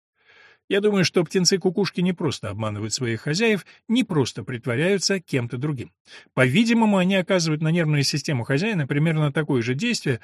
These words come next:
как какой-нибудь наркотик. Это может вызвать сочувствие даже у тех, кто никогда не употреблял наркотики. Мужчина может испытывать половое возбуждение и даже эрекцию, глядя на фотографию женского тела.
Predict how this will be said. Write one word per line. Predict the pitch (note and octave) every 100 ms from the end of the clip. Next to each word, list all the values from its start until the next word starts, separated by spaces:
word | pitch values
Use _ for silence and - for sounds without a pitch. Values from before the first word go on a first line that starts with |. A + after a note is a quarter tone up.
| - -
как | F#3+ -
какой-нибудь | F#3+ A3 F#3+ F3 E3
наркотик. | E3 D#3 F2+ - _ _ _ _ -
Это | B2+ C#3 D3+
может | B2+ D#3 C#3+ C#3+ B2+
вызвать | D3 C3 C3+ - G#2
сочувствие | - A#2 - C#3+ - C3+
даже | A#2+ A#2+ A#2
у | G2+
тех, | B2+ D#3+ - _ _
кто | -
никогда | D3+ D3+ C#3 A#2+ C3
не | C#3
употреблял | D3+ D#3 F3 E3 E3+ A2
наркотики. | F#2+ G2 F2 - - - - - - -
Мужчина | D#3 D#3 A#3 A3
может | E3 F3 D#3+ D#3+
испытывать | - F#3+ F3 D#3 C3+
половое | D3+ E3 D3+
возбуждение | C#3 C3 C3 B2+ F#3 D3+
и | A#2+
даже | D3+ C#3
эрекцию, | C3+ G3+ - C3+ G#2
глядя | G#2+ D3 D3+
на | D3
фотографию | C3 A#2 A#2 C3+ D3
женского | C#3 C#3+ - D#3
тела. | D#3 A2 E2+